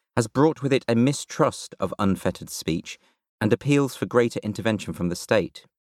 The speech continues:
We are left facing that confusing and rare phenomenon, the well-intentioned authoritarian.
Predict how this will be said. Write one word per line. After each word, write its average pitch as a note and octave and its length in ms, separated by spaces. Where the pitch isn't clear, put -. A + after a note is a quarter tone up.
We C3+ 120
are D3 60
left E3+ 300
facing G#2+ 380
that G#2 160
confusing G#2+ 580
and F#2 200
rare A2 240
phenomenon, F#2+ 540
the G2+ 60
well-intentioned G#2+ 1040
authoritarian. E2+ 880